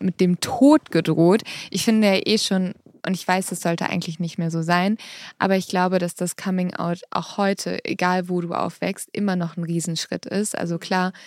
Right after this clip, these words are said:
du kannst unglaublich viel Glück gehabt haben und Eltern gehabt haben, die dir immer gesagt haben, lieb, wen du lieben willst. Trotzdem, als Mädchen wird dir eher als Kind in der Schule gesagt,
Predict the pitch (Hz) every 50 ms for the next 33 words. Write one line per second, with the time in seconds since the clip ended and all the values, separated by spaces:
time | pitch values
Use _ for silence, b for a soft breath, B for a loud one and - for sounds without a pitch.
0 | B B B B B - 185 185 185 175 - - 196 190 180 175 175 170 - -
1 | 180 180 196 196 - - 180 180 180 - - - 185 180 175 180 170 170 - 185
2 | 175 165 B B B B B - - 175 185 180 190 175 175 170 165 175 170 -
3 | - 180 170 175 175 170 170 165 170 165 165 165 165 - - - - - 190 185
4 | 180 170 175 170 175 170 170 - - - 175 175 175 170 175 - - - 175 175
5 | 170 170 165 165 175 170 175 170 170 180 185 208 226 - - B B B B B
6 | B - - 185 175 - - 185 180 175 - - 185 - - 185 180 - - 185
7 | 175 175 - 185 - - 190 180 175 175 175 - - - 196 180 175 175 170 165
8 | - - 180 175 170 165 170